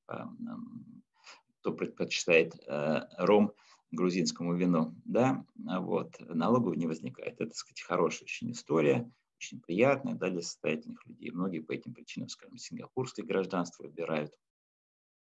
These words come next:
Вот. Ну, кто-то и в Таиланде, кстати говоря, живёт, тоже, так сказать,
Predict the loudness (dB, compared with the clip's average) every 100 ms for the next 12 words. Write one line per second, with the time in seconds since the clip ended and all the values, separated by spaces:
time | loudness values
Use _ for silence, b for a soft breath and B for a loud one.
0 | -20 B B B B -10 -2 2 2 4
1 | 0 0 -2 -4 -8 -2 0 -2 -4 -10
2 | -12 -12 -12 -12 -12 -12 -14 -14 -14 -14
3 | -20 _